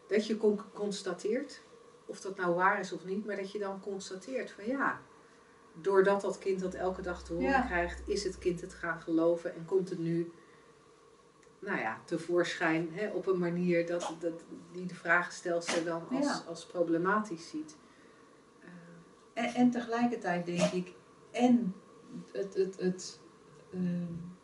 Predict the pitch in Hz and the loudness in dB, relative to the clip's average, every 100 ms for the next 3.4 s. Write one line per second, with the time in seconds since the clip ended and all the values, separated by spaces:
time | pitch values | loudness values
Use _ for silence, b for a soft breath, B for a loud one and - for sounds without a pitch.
0 | - 190 185 196 175 202 247 226 196 185 | -18 -14 -10 -4 0 6 8 8 6 4
1 | 175 170 - - - - - 185 185 175 | 4 0 -2 -12 -20 -20 -6 4 4 4
2 | 185 220 - 220 185 170 165 165 - 170 | 0 0 -4 -4 -4 -2 -2 -2 -6 -6
3 | 160 165 165 165 | -4 -4 -4 -8